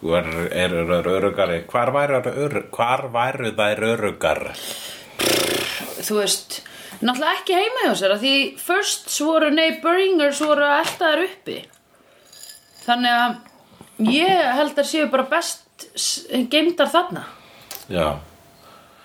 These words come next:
Speaker 2: Og ég meina það eru causi-, cau-, causalities, eins og Buffy sagði.
Speaker 1: Já, hún sagði hérna, hann sagði, "The casua-, there are casualties of war."
Speaker 2: Já.
Speaker 1: Og hún segir, "Casualties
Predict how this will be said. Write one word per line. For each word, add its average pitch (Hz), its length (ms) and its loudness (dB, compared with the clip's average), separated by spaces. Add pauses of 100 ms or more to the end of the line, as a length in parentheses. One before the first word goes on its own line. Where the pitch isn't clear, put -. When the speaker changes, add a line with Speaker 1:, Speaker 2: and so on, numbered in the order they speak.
(300)
Speaker 2:
Og - 80 0
ég 254 60 2
meina 277 140 0
það 285 200 0
eru 330 320 2
causi-, 196 500 -2
cau-, 202 320 0
causalities, 160 800 0
eins 160 200 0
og 156 100 -2
Buffy 160 220 0
sagði. 143 200 2
Speaker 1:
Já, 113 160 4
hún 135 140 -4
sagði 139 320 2
hérna, 123 300 0
hann 135 120 2
sagði, 113 160 0
"The 110 80 0 (140)
casua-, 143 560 0
there 135 220 2
are 131 100 2
casualties 135 880 0
of 95 140 -8
war." 87 300 4
Speaker 2:
Já. 170 400 2 (120)
Speaker 1:
Og 196 80 -8
hún 104 140 -2
segir, 185 280 0
"Casualties 98 960 -4